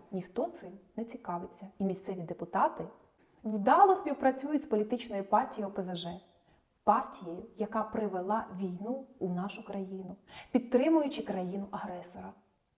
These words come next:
Отже, наголошуємо для депутатів Великодимирської селищної ради. Вісімнадцятого березня дві тисячі двадцять другого року Рада національної безпеки та оборони України ухвалила рішення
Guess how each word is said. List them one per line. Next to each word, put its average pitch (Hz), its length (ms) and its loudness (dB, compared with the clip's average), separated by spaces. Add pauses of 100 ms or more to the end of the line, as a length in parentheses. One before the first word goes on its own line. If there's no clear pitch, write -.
(200)
Отже, 233 540 4
наголошуємо 226 760 2
для 214 260 -4
депутатів 202 560 -2
Великодимирської 185 640 -4
селищної 190 500 -14
ради. 180 240 -10 (720)
Вісімнадцятого 254 720 -2
березня 185 480 -4 (120)
дві 180 100 -6
тисячі 226 320 -10
двадцять 240 300 -2
другого 220 260 -6
року 185 380 -8 (240)
Рада 262 320 6
національної 208 560 -2
безпеки 214 420 -2
та 190 160 -2
оборони 185 340 -4
України 233 560 -6 (320)
ухвалила 196 520 0
рішення 220 540 -4